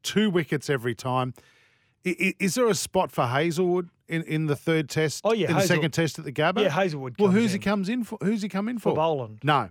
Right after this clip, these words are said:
Speaker 2: Oh, depending on the pitch
Speaker 1: No.
Speaker 2: also,
Speaker 1: He
Speaker 2: whether they
Speaker 1: can't. He can't.
Speaker 2: Well, he's one of the, he's one of the most consistent bowlers in world cricket.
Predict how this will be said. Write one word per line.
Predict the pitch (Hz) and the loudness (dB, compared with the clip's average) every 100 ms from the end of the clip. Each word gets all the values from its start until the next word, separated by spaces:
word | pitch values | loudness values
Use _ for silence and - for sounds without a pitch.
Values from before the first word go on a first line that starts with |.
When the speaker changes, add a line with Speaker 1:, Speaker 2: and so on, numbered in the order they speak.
| - | -2
Speaker 2:
Oh, | 226 | -2
depending | 247 269 214 156 | 2 0 2 -2
on | |
the | 127 | -4
pitch | 175 196 139 | -2 0 2
Speaker 1:
No. | 156 | -2
Speaker 2:
also, | 143 123 120 | -4 -8 -6
Speaker 1:
He | |
Speaker 2:
whether | 147 - | -2 0
they | 139 | 0
Speaker 1:
can't. | 208 202 127 - _ _ _ - | 0 0 -2 -6 _ _ _ -8
He | 180 | -6
can't. | 208 233 185 - _ _ _ _ _ _ _ | -2 -2 -4 -8 _ _ _ _ _ _ _
Speaker 2:
Well, | 196 202 | -6 -4
he's | 175 214 196 156 - | -4 -6 -8 -10 -18
one | 196 160 208 | -10 -4 -2
of | 220 160 | -2 -2
the, | 160 139 123 _ _ | -4 -4 -10 _ _
he's | 165 143 | -10 -4
one | 190 202 | -4 -2
of | |
the | 175 | -4
most | 151 147 127 - _ | -2 -4 -6 -16 _
consistent | - 135 - 196 - - 139 _ _ | -12 -12 -8 -8 -8 -12 -14 _ _
bowlers | 127 135 147 131 92 139 185 - _ _ _ - | -6 -2 0 -2 -8 -20 -20 -20 _ _ _ -10
in | 156 143 | -6 -2
world | 147 131 | -2 -4
cricket. | - 151 - | -8 -12 -12